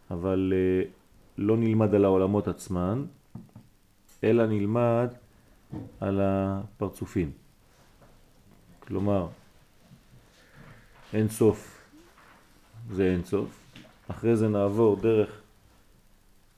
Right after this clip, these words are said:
אדם קדמון. באדם קדמון נדבר על עתיק לפני זה.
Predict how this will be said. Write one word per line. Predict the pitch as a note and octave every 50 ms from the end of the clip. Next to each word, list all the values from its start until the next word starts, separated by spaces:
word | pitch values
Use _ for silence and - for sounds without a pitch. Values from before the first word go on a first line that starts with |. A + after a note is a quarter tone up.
| _ _ _ _ _ _ -
אדם | G2+ F2+ G#2+ A#2 A2+ A2
קדמון. | A2 G#2 F2+ G2 G2 G2 A2 - - - - - - _ - - - - _ - - - - - - - - - - - - - - _ - - - _ - - - _ _ _ _ - B2 A#2+ A2 F2 E2 E2 D#2
באדם | - F2+ F2+ F2 G2+ G#2 G2+
קדמון | G2+ G#2+ G#2 A2 A#2 A#2+ A2+ G#2+ G2+ G2+ - - - - - _ _ _ _ _ _ _ _ _ _ _ _ _ _ -
נדבר | - F2+ F2+ G2 F#2+ G#2 A2+ G#2
על | G2+ G2+ -
עתיק | - F#2+ - - A#2+ A#2+ - - -
לפני | A#2 G#2+ A2+ B2 B2 B2
זה. | A#2 B2 C#3+ C#3